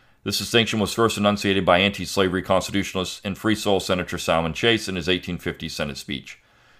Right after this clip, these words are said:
"Freedom is national, slavery is only local and sectional. When it came to the exercise of its national powers, the federal government was fully empowered to end slavery within its domain." Now, again, this was a big debate.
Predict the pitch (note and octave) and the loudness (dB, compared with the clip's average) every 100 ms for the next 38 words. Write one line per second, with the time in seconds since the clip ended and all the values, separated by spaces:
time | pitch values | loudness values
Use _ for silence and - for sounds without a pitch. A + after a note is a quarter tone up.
0 | _ - C#3 C3+ G#2 A#2+ A2+ A2+ G#2+ - | _ 0 2 2 6 6 6 2 0 4
1 | A#2 G#2+ G2+ G#2 G2 F2+ A2+ A2+ G#2 G2+ | 6 6 4 4 2 6 6 6 2 2
2 | F2+ D#2+ A2 G2 - - - _ _ _ | -2 0 2 2 -4 -8 -12 _ _ _
3 | _ - G2+ C3 C3 B2 A#2+ A#2+ B2 G#2+ | _ -6 2 4 4 6 6 6 4 8
4 | A#2+ A2+ G2+ G2+ G#2+ G#2 G2+ F2 B2+ C3 | 8 8 2 4 4 6 0 4 6 8
5 | A2+ G#2+ G2+ F2+ A2 G2+ F#2 G2+ G2+ G2+ | 8 4 -2 4 4 4 4 4 4 -2
6 | - B2 B2 A#2 G2+ G2 G2 F#2+ G2 G#2 | 0 4 4 4 4 8 8 6 2 2
7 | G#2 F#2 F#2 E2+ F2 D#2+ D#2 D#2+ C#2+ F2+ | 2 4 2 0 -2 -4 -4 -4 2 2
8 | E2+ C2+ - _ _ _ _ - - _ | 2 -2 -8 _ _ _ _ -20 -20 _
9 | - F#2 G#2 C3+ A2+ A#2 C#3+ A#2 A#2+ G2+ | 2 4 6 4 4 4 4 4 4 6
10 | G#2 F2+ E2+ D#2 C2+ | 4 4 -2 -2 -4